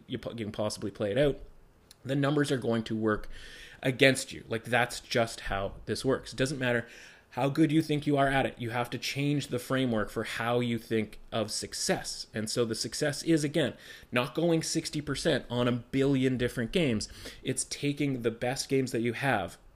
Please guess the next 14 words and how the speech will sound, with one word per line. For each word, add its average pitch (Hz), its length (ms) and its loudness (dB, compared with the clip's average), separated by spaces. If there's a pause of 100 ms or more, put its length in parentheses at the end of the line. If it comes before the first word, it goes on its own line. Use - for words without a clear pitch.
and 110 240 -2
that's 135 400 2 (180)
your 117 240 4
success. - 600 -6
Analyzing 123 640 4
what 120 240 4
your 123 220 6
best 113 280 0
chance 113 360 -2
is 113 420 4 (440)
to 143 500 4 (200)
hit - 440 2
sixty - 400 -4
percent, - 420 -8